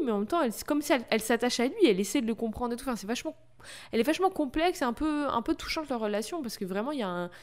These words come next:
enfin, elle est vachement bien écrite, je trouve, c'est pas juste, euh, « Ah, c'est le mec », enfin, au départ, c'est pas juste, « Ah, c'est le mec principal et elle, c'est une meuf, et du coup, ils vont tomber in love et elle va juste être son love interest. » C'est un peu plus que ça,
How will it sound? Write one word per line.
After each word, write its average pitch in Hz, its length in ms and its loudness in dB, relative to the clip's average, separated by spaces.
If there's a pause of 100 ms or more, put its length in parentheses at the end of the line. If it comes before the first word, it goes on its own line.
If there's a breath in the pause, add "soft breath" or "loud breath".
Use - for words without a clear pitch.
(280 loud breath)
enfin, 226 140 4
elle 214 80 8
est 220 40 2
vachement 320 220 2
bien 294 160 -2
écrite, 262 300 0
je 247 40 0
trouve, 277 220 -2
c'est 220 140 -2
pas 214 100 0
juste, 247 280 -4
euh, « 214 180 0 (440 loud breath)
Ah, 294 100 6
c'est 285 140 2
le 247 60 -2
mec », 240 200 2
enfin, - 260 0
au 196 60 -2
départ, 220 340 4
c'est 233 120 -2
pas 208 120 -4
juste, « 233 280 -6
Ah, 277 120 -2
c'est 269 100 -6
le 240 60 -4
mec 220 140 -4
principal 220 600 -6
et 202 80 0
elle, 202 140 2
c'est 208 160 -6
une 190 80 -2
meuf, 233 240 -2
et - 20 -2
du 185 140 -4
coup, 247 240 -10 (240 loud breath)
ils 208 80 -4
vont 196 100 0
tomber 202 340 2
in 185 60 -2
love 247 260 0 (120)
et 185 60 2
elle 175 120 0
va 180 100 2
juste 208 320 -4
être 202 140 -4
son 202 140 -2
love 185 160 0
interest. » 190 520 -4 (320 loud breath)
C'est - 160 -4
un 214 120 6
peu 285 120 2
plus 269 240 0
que 262 140 0
ça, 190 240 0